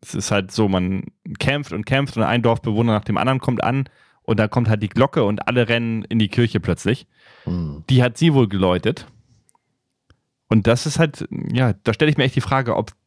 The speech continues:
Speaker 1: die sich das jetzt so gedacht haben, die Entwickler von Anfang an, oder ob sie dann später gedacht haben, ja gut, dann nehmen wir einfach diese Szene und sagen, das hat sie jetzt gemacht.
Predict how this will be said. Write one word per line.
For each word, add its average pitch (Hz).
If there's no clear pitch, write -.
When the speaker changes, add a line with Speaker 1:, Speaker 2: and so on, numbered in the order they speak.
Speaker 1:
die 131
sich 107
das 117
jetzt 113
so 117
gedacht 104
haben, 160
die 156
Entwickler 147
von 120
Anfang 110
an, 139
oder 175
ob 135
sie -
dann 131
später 135
gedacht 127
haben, 127
ja 131
gut, 127
dann 107
nehmen 123
wir 117
einfach 117
diese 113
Szene 123
und 107
sagen, 107
das 104
hat 98
sie 127
jetzt 101
gemacht. 87